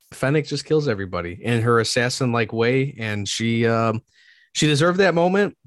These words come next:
Part of me kinda feels like it would have been nice to see Boba go and get his rev-, actual revenge on what happened to the Tuskens, si-, since the biker gang really wasn't the ones. The Pikes lied and kinda set them up.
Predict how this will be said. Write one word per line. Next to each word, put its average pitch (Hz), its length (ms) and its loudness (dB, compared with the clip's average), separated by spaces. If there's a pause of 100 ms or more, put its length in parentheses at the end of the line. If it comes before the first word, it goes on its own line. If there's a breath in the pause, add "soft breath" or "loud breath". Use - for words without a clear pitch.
(100)
Part 127 180 0
of 135 40 2
me 131 60 2
kinda 131 200 0
feels 131 300 0
like 123 240 0
it 110 40 -6
would 113 100 -2
have 110 60 -12
been 117 100 -2
nice 120 260 -2
to 110 60 -4
see 117 180 -4
Boba 113 320 0
go 113 200 2
and 107 100 -4
get 110 140 0
his 107 200 -4
rev-, 107 180 -6 (180)
actual 120 400 -2
revenge 127 440 0
on 123 120 2
what 123 120 0
happened 127 260 -2
to 131 80 -4
the 123 100 0
Tuskens, 127 520 -2
si-, - 180 -2 (140)
since - 320 -6
the 107 100 -4
biker 113 340 -2
gang 120 520 0
really 113 260 -2
wasn't 110 320 -4
the 107 80 -4
ones. 110 340 -2
The 98 80 -10
Pikes 110 320 -4
lied 107 300 -2
and 101 100 -10 (100)
kinda 104 200 -6
set - 260 -6
them 101 160 -6
up. 110 220 -4